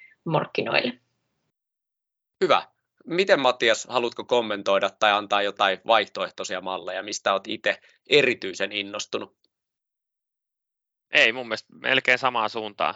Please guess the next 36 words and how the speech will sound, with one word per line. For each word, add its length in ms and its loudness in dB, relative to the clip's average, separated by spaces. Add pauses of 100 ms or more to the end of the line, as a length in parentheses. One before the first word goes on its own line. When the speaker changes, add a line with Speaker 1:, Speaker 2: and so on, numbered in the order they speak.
Speaker 3:
Totta 260 -6
kai 160 0
mulla 260 -4
nyt 220 -12
on, 120 -8 (120)
jos 140 -16
Niinalla 320 2
on 60 -4
monta 260 -8
kenkää, 380 -6
niin 100 -10
mulla 200 -12
on 120 -14
vielä 300 2
enemmän 400 -8
kenkiä. 440 -8 (360)
<laughs> 400 -20
Mutta 280 -8
tota, 880 0 (1120)
mä 200 6
sit 200 0
aina 220 6
valitsen 400 4
niinku 180 -2
Magic 420 0
Speedistä 500 -12
vielä 160 -8
sen 220 -8
Meta 320 -4
Speed-version 800 -10
tietysti, 500 -6
ja 100 0
mulla 240 -2
on 100 -2
nyt 220 -6
ollut 320 0